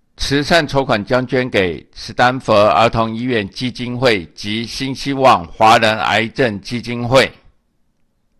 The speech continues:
晚会的节目精彩丰富，有风中之雨的随风而逝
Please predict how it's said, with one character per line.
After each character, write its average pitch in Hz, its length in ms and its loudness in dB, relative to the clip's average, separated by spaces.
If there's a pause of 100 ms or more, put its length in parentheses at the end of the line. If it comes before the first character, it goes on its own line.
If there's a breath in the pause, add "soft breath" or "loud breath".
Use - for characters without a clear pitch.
(1800 soft breath)
晚 110 200 0
会 143 160 4
的 123 160 4
节 120 220 2
目 135 180 0
精 139 300 -4
彩 98 320 0
丰 135 260 -4
富， 131 440 -4 (340)
有 98 480 0
风 147 240 -2
中 151 220 -2
之 147 260 -4
雨 110 180 -4
的 110 240 2
随 120 240 -2
风 143 220 -4
而 117 220 2
逝 127 420 -4